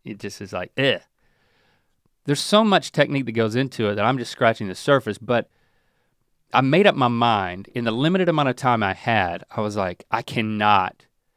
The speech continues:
And it was that night that I kinda decided, "I cannot put this much pressure on myself to, like, be a technically proficient D J. I just, I'm not there yet."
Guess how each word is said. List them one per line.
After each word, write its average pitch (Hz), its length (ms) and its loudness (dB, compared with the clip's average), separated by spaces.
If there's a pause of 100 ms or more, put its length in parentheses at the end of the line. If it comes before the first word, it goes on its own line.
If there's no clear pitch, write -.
(100)
And 120 140 -2
it 135 60 0
was 123 160 -2
that 123 200 4
night 110 360 0
that 107 120 -6
I 101 100 -4
kinda 101 240 -6
decided, 92 440 -6 (120)
"I 127 140 -6
cannot 117 540 -6
put 107 200 -10
this 104 200 -10
much 101 200 -14
pressure 113 300 -4
on 104 100 -4
myself 98 400 -4
to, - 100 -8
like, 95 240 -4 (640)
be 107 480 -2 (720)
a 107 140 -2
technically 117 760 -4
proficient 110 540 -8
D 117 140 -2
J. 95 280 -14
I 117 140 0
just, 123 320 -8
I'm 123 220 2
not 127 220 2
there 123 200 4
yet." 98 280 -6